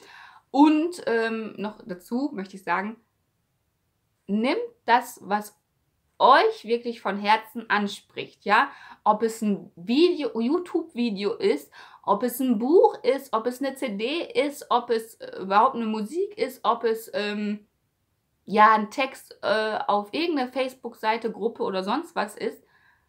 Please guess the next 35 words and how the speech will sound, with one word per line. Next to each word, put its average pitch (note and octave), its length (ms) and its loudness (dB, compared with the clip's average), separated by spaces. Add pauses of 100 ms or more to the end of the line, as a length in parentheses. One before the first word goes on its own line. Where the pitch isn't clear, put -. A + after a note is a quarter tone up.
(300)
nimmt A#3 320 0
es G3+ 120 -2
entweder F3+ 540 -6 (260)
für, - 300 -10 (260)
für - 200 -4
euch C#4+ 440 2
dann, A#3+ 320 0
wenn, G3+ 260 -4
wenn G3+ 200 -2
es G3+ 180 -10
euch F3+ 220 -6 (200)
her-, G#3 200 -4
von G3+ 180 -4
Herzen A3+ 340 -2
anspricht, B3 800 -4
ja, F#3+ 160 0
dankend G3+ 580 -4
an, - 160 4 (100)
ja? G3+ 300 0 (1000)
Oder, C4 540 8
äh, A3 340 -2
ähm, F#3 260 -6 (320)
wenn G3+ 340 -2
es G3 220 -6
dann G3 260 -2
von G3+ 180 -4
Herzen, G3 540 -8
ja, F#3+ 260 -6 (120)
weniger A3+ 440 2
ist, G#3+ 180 -2
sondern G3 340 -2
ihr F3+ 120 -4
gerade G3 360 -2
so, F3+ 340 -4 (320)
äh, D#4 380 8